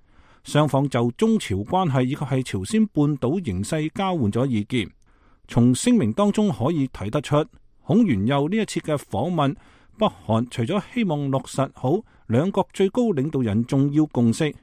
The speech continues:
推動中朝關係向前發展之外，仲係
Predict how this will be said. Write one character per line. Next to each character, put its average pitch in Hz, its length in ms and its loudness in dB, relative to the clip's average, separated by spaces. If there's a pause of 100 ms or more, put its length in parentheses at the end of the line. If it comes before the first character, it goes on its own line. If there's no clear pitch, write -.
(480)
推 214 180 2
動 151 340 0
中 220 240 2
朝 - 200 -2 (180)
關 202 240 -2
係 135 260 -2
向 156 200 -2
前 104 240 -4
發 147 200 -4
展 127 220 -4
之 151 180 -2
外， 82 180 -6 (640)
仲 170 140 2
係 165 120 2